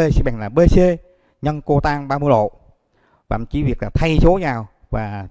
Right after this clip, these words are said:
tính cô tan ba mươi độ bằng bao nhiêu thì ta sẽ có được là bằng A căn ba, A căn ba.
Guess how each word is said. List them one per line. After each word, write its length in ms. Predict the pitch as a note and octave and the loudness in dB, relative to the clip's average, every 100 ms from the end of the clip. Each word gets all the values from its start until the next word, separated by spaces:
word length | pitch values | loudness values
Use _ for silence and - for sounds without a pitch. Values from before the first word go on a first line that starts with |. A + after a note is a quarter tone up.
| - | -2
tính 300 | D3+ F#3+ G#3 | 0 -2 -6
cô 140 | C#3+ C3 | -2 -2
tan 220 | C3 B2+ | -2 -4
ba 60 | |
mươi 100 | C3 | -4
độ 340 | A#2 G2 G2 A#2+ _ _ _ _ _ _ _ _ - | -4 -6 -8 -14 _ _ _ _ _ _ _ _ -12
bằng 180 | A2 A2+ | -8 -6
bao 80 | |
nhiêu 220 | C3 D3+ A#2+ - - | -2 0 0 -6 -10
thì 80 | G#2+ | -4
ta 120 | B2+ A#2+ | -2 0
sẽ 220 | A2 A2 - | -2 -4 -6
có 180 | C3 D3 | -4 0
được 220 | C3+ A2 _ _ _ | 0 -2 _ _ _
là 80 | G#2+ | -10
bằng 180 | G#2+ G2 - | -8 -10 -10
A 100 | B2 | -10
căn 160 | A#2 | -6
ba, 240 | C#3 - - _ _ | -6 -6 -10 _ _
A 100 | - | -18
căn 140 | G#2 G#2 | -16 -16
ba. 140 | F2+ | -16